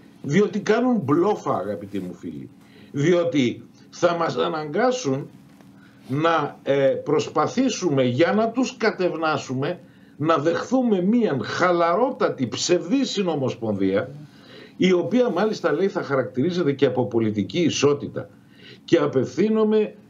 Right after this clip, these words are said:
ε, στον φίλο μου, το Γιάννη. Γιάννη μου, το θυμάσαι το σύνθημα που φώναζαν οι καημένοι οι μαύροι στη Νότιο Αφρική; "One man,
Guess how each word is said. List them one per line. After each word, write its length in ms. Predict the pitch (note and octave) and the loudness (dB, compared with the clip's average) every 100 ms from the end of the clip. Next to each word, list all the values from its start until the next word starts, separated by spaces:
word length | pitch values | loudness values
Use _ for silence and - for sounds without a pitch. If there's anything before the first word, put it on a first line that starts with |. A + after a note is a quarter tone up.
| - - | -20 -2
ε, 380 | C#3 D3+ C#3+ - | 2 4 2 -2
στον 280 | - C#3+ A2 | 0 0 0
φίλο 380 | - G3 G3+ | 0 2 2
μου, 320 | G3+ G3 F#3 - - - | 4 2 0 -6 -18 -4
το 100 | - | 0
Γιάννη. 520 | A#2 B2+ C#3+ A2+ E2 - - - - - - - - - - | 2 2 2 0 -4 -10 -20 -20 -20 -20 -20 -20 -20 -20 -14
Γιάννη 380 | C#3+ G3+ G3+ | 0 2 2
μου, 180 | F#3 D#3+ | 0 -2
το 140 | C3+ C#3+ | 0 -2
θυμάσαι 420 | C3+ D#3+ F#3+ G#3+ | 0 -2 -2 -2
το 140 | F#3+ | 0
σύνθημα 720 | C#3+ F3+ F3 D#3 C#3 A2+ - - - - | 0 0 0 -2 0 -2 -4 -12 -20 -12
που 140 | - F3 | -4 -2
φώναζαν 540 | - F#3 F3+ C#3+ D#3 | 2 2 2 2 0
οι 60 | C#3 | 2
καημένοι 520 | C3 B2+ C#3 E3 D#3 | 2 2 2 0 2
οι 80 | C3 | 0
μαύροι 380 | A#2+ D3 C3+ A#2 | 2 2 0 -2
στη 160 | - | 0
Νότιο 340 | A#2 C3 C#3+ A#2 | 0 2 2 0
Αφρική; 560 | - F2 F2 G2 D#2 - - - - - - - - - | -2 -4 0 0 0 -10 -20 -20 -20 -20 -20 -20 -12 0
"One 520 | E3 E3+ A3+ A#3+ G3+ | 2 4 2 2 2
man, 280 | F#3+ G3 | 2 0